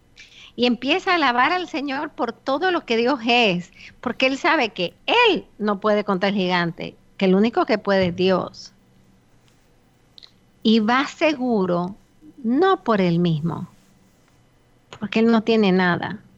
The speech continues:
Él solo tiene cinco piedritas. Él va seguro porque Dios va con él. Entonces, fíjense que el obstáculo de David era un gigantón,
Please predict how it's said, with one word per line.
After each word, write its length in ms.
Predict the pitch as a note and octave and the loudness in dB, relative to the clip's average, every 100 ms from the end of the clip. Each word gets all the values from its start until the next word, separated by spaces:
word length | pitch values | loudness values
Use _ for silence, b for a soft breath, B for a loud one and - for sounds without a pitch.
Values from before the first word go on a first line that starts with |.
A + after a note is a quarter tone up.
| - - | -12 -4
Él 80 | |
solo 300 | G#3 E4+ F4 | -2 2 2
tiene 280 | B3 B3 G#3+ | 2 2 2
cinco 300 | G#3+ G3+ G3+ | 2 2 0
piedritas. 720 | F#3+ F3+ E3+ F3+ F3+ - E3+ F3 - _ _ _ _ _ _ _ _ _ _ _ _ _ - - - | -2 -2 0 0 -2 -2 -2 -2 -6 _ _ _ _ _ _ _ _ _ _ _ _ _ -20 -14 -2
Él 200 | G3 F#3+ | 0 2
va 120 | G3+ | 0
seguro 540 | - A3+ A3 A3 G#3+ G3+ | 2 2 2 2 0 -2
porque 340 | F#3 - F#3 | -12 -6 -4
Dios 260 | F#3+ G#3 F#3+ | 0 0 0
va 120 | F3+ E3+ | -2 -4
con 240 | E3 D#3 | -6 -4
él. 320 | D#3+ E3 D#3+ - _ _ _ _ _ _ _ _ _ _ _ B B - | -4 -6 -8 -12 _ _ _ _ _ _ _ _ _ _ _ B B -2
Entonces, 560 | G3+ A#3 A#3+ B3 E4+ | 0 2 0 0 -2
fíjense 460 | - C4 D4 D4+ C4+ | -2 0 0 0 -4
que 120 | - | -2
el 100 | F#3 | 0
obstáculo 640 | F#3+ - - A#3+ C4+ C#4 C#4+ | 0 -2 -4 -2 -4 -2 -2
de 120 | A3+ | 0
David 340 | G3+ F#3+ G#3+ | 0 0 0
era 200 | A3+ G#3+ B3 | -2 -2 -4
un 100 | A3 | -2
gigantón, 1000 | C4 G#3 F3 F3 E3+ A#3 B3 G#3 D#3 | 0 2 2 0 -2 0 2 0 -2